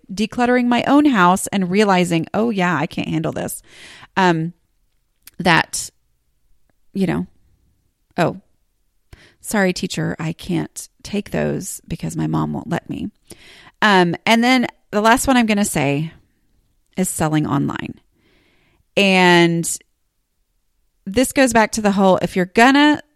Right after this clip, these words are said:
if you need the money for something, sell it,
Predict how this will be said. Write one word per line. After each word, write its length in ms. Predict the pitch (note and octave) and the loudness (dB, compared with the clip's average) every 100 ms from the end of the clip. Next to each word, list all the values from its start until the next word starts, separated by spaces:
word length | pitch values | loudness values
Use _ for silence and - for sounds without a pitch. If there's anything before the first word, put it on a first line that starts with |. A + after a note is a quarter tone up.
| - | -6
if 180 | A3 G#3+ | -4 -2
you 100 | G#3 | -2
need 480 | G3 G#3+ B3+ C#4+ - | 2 2 2 2 -2
the 140 | A#3+ B3 | -2 2
money 280 | B3 G#3+ | 2 2
for 160 | F#3+ F3+ | 0 -2
something, 640 | - D#3 D#3+ D3+ D3 D3+ - | -2 -2 -2 -2 -2 -4 -10
sell 380 | - - B2 F#2 | -12 -4 -2 -4
it, 260 | - - | -12 -20